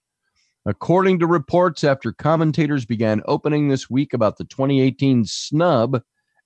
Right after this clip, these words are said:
Ellis issued a statement claiming Hinkle's remover, removal had been solely based on soccer.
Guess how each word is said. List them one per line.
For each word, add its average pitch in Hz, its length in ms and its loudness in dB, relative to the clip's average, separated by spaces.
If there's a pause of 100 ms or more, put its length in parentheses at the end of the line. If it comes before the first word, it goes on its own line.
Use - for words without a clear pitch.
(140)
Ellis 135 340 2
issued 127 300 -2
a 131 40 -2
statement 101 500 -2
claiming 90 500 0 (340)
Hinkle's 165 420 0
remover, 120 600 2 (340)
removal 120 460 2
had 113 160 2
been 110 160 2
solely 151 580 2
based 120 460 0
on 120 180 2
soccer. - 720 -6